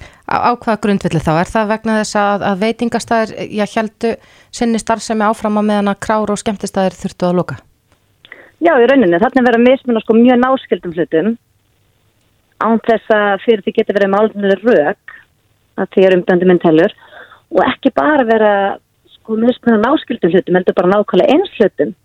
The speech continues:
Speaker 2: Það er að segja, ef þú varst, ef þú ert seint til dæmis krá, sem er í rekstrarleyfi sínu leyfi til að reka krá, ef hún er með annað, aðra tegund af veitingaleyfi í rekstrarleyfinu sínu,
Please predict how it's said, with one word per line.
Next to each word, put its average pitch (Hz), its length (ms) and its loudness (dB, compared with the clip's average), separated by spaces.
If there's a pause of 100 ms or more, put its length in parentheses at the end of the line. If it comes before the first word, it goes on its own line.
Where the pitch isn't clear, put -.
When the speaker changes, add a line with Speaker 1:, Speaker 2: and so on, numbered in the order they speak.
(400)
Speaker 2:
Það - 180 -4
er 202 80 0
að 175 80 -14
segja, 190 220 2 (840)
ef 220 160 0
þú 220 160 6
varst, 214 240 -2
ef 202 140 2
þú 202 80 4
ert - 160 -10 (100)
seint 214 240 -2
til 185 80 -12
dæmis 185 220 -10
krá, 180 180 -2 (1400)
sem 214 320 2
er 208 180 2
í 208 120 4 (100)
rekstrarleyfi 214 560 -2
sínu 185 260 2 (280)
leyfi 208 340 2
til 180 100 -2
að 180 160 2
reka 180 160 -4
krá, 170 240 -4 (120)
ef 196 200 2
hún 202 140 -2
er 190 80 0
með - 180 -6
annað, 285 540 2 (800)
aðra 220 260 0
tegund 214 640 2
af 226 100 0
veitingaleyfi 196 540 2
í 208 80 2
rekstrarleyfinu 190 420 -2
sínu, 175 220 -2